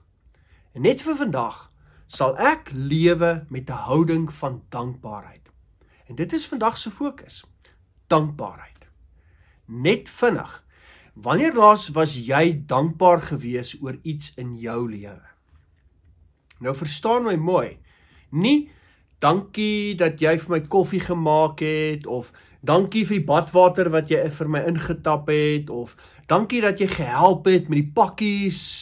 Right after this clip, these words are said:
dat ons het in die kar gesit het en weer uit die kar uitgehaal het by die huis. Nee,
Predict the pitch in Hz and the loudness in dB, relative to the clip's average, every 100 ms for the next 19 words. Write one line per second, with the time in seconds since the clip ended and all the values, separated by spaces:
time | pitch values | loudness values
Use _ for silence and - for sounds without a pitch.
0 | - 143 135 143 - 147 131 - 202 190 | -8 -8 -6 -8 -10 -10 -6 0 2 2
1 | 196 185 196 185 190 185 180 131 147 160 | -2 -4 -4 -2 0 0 0 -2 2 2
2 | 147 147 147 208 180 185 180 175 175 165 | 2 -2 0 0 2 2 0 0 0 4
3 | 170 175 175 160 147 151 147 160 170 165 | 4 6 4 2 -2 2 2 4 4 2
4 | 170 160 - - - 139 226 196 | 0 -4 -12 -14 -14 -8 -4 -4